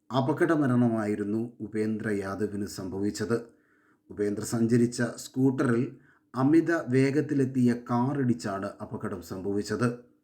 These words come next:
ഡിസംബർ ഏഴാം തീയതിയായിരുന്നു സംഭവം. ആലി നഗറിൽ വെച്ചാണ് അപകടം സംഭവിച്ചത്. അപകടത്തിൽ ഉപേന്ദ്രയ്ക്ക് ഗുരുതരമായി പരിക്കേറ്റു.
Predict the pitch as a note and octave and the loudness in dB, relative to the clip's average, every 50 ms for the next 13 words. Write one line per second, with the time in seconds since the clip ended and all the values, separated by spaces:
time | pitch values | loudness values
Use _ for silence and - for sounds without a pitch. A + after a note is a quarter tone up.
0 | _ _ _ _ - F#2+ G2+ G#2 - - A#2 A2+ A2 A2+ A2 G2+ - - G#2+ A2+ | _ _ _ _ -10 -8 -6 -6 -2 0 0 2 2 0 -2 -4 -6 -6 -2 0
1 | A#2 A#2+ A#2+ B2+ C3 C3 A#2+ - G#2+ G#2 G#2+ A2+ A2 G#2 G2+ G2 F#2+ F#2+ G2 F#2 | 2 2 4 4 4 2 2 0 0 0 0 0 0 0 -2 -4 -4 -4 -6 -6
2 | F2+ F2+ G2+ A2 A#2+ A#2+ - G#2+ G2 F#2 E2 F2 G2 G#2+ G#2 - - _ _ _ | -6 -8 -8 -8 -10 -10 -10 -10 -10 -10 -8 -8 -8 -8 -8 -8 -12 _ _ _
3 | _ _ _ _ - - - _ _ _ - C#3 C#3+ D#3 E3 F3 F#3 F#3+ F#3+ F3 | _ _ _ _ -20 -20 -20 _ _ _ 0 2 4 6 6 6 6 4 4 4
4 | D#3+ C#3+ B2+ C#3+ C#3 C#3 C3+ B2 A#2 - - A2+ G2+ G2 G2 G#2+ C3+ E3 - - | 4 4 4 4 4 4 4 4 2 2 0 0 0 0 -2 -2 -4 -6 -8 -10
5 | - G#2+ G#2 G#2+ G2+ G#2+ G2 F#2 F#2 - - F#2+ F2+ F#2 G2 G2 F#2 - G2+ F2+ | -10 -8 -6 -6 -4 -4 -6 -6 -8 -10 -10 -10 -8 -6 -6 -6 -6 -8 -8 -6
6 | G#2 G2+ - - _ _ _ _ _ G2 F#2 G#2+ G#2 G#2+ - - - A2+ A#2 C#3+ | -6 -8 -8 -12 _ _ _ _ _ -10 -8 -6 -6 -4 -6 -6 -4 -2 -2 -2
7 | - - - - - - - _ _ - C3+ C3+ D3+ D#3 D3 C#3+ C3 C3+ B2+ B2 | -2 -6 -10 -20 -20 -20 -20 _ _ 0 4 6 6 6 6 6 4 2 2 2
8 | A#2+ A#2 A2 - - G#2 A#2+ C3+ C3+ C#3+ C#3 C#3 D3 D3+ C#3+ C#3 B2+ A2 G#2+ G#2 | 2 2 2 0 -2 0 2 2 2 2 2 2 0 2 2 2 2 2 0 -2
9 | - - G2+ F#2 F#2+ F2+ - G2+ G2+ - A#2 A#2 | -4 -6 -8 -10 -10 -8 -6 -6 -4 -2 -2 -4